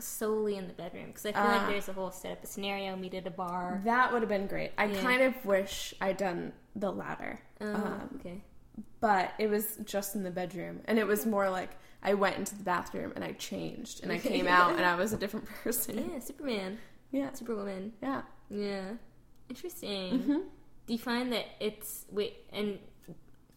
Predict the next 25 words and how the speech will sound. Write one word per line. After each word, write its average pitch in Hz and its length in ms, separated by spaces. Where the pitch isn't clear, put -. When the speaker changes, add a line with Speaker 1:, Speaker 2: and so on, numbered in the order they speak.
Speaker 1:
I 202 60
guess 226 140
depending 214 280
on 196 100
how 208 80
many 190 140
times 190 240
that 175 80
you've 175 120
done 185 180
that, 180 140
do 185 60
you 190 60
find 196 280
that 180 60
it's 185 160
always, 185 340
like, 185 280
there 196 120
has 196 140
to 180 40
be 190 100
the 180 100
power 185 280
imbalance, 190 720